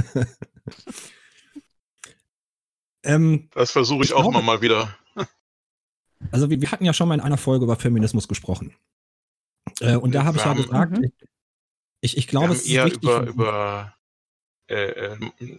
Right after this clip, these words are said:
Speaker 2: Männlichkeit gesprochen.
Speaker 1: Äh, gut, dann haben, wir haben schon mal über das Thema Feminismus gesprochen. Und da habe ich gesagt, äh,
Speaker 2: Ja.
Speaker 1: ich glaube nicht, dass es ein Problem ist, wenn zwei Männer über Feminismus sprechen, äh, sondern ich glaube, ähm,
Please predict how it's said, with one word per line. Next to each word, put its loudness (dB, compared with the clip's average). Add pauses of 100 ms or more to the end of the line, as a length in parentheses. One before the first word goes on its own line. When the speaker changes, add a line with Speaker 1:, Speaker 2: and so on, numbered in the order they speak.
(120)
Speaker 2:
Männlichkeit -2
gesprochen. -8
Speaker 1:
Äh, 0
gut, 2
dann 2
haben, 0
wir 0
haben 2
schon 0
mal 2
über -2
das -2
Thema 0
Feminismus 0
gesprochen. -8
Und -8
da -4
habe 0
ich -6
gesagt, -4
äh, 0
Speaker 2:
Ja. 2
Speaker 1:
ich -8
glaube -4
nicht, 0
dass -2
es 0
ein 2
Problem 0
ist, -6
wenn 2
zwei -2
Männer 2
über 2
Feminismus 0
sprechen, -2 (500)
äh, 4
sondern 2
ich -6
glaube, 2
ähm, 0